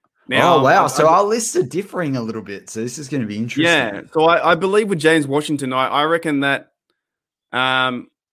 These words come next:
Speaker 1: look, he has to be in the surprise category. You've still got a, a Hall of Fame quarterback in the backfield, right? You now have a new running game to help you out to, to make sure the defenses aren't on your toes all the time. Uh, Washington has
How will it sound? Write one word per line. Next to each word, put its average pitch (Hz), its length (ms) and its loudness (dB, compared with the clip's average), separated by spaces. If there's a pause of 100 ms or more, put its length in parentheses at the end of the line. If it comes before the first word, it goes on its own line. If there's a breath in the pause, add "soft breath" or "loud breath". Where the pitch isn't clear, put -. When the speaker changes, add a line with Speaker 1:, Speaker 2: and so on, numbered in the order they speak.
(280)
Speaker 1:
look, 180 160 -4
he 214 140 0
has 220 160 -2
to 202 80 -6
be 165 120 2
in 165 60 2
the 147 60 -4
surprise 139 440 -2
category. 127 540 -4
You've 131 160 -8
still 202 200 -4
got 202 260 -4 (220)
a, 139 260 -10
a 135 140 -4
Hall 170 280 2
of 160 100 0
Fame 147 220 0
quarterback 131 640 0
in 135 100 -6
the 127 80 -4
backfield, 117 640 -6 (720)
right? 113 280 0
You 147 100 4
now 180 200 4
have 170 120 4
a 156 60 2
new 160 200 4
running 147 280 4
game 135 240 2
to 120 100 -4
help 127 180 -2
you 117 160 -4
out 120 240 0
to, 117 240 -10
to 113 280 -12 (100)
make 139 280 -2
sure 143 140 -10
the 135 60 -4
defenses 131 560 -2
aren't 135 380 0
on 131 160 -2
your 120 480 0
toes 147 420 2
all 123 180 0
the 113 60 -2
time. 107 440 -4 (640)
Uh, 104 280 -6
Washington 165 380 2
has 139 760 2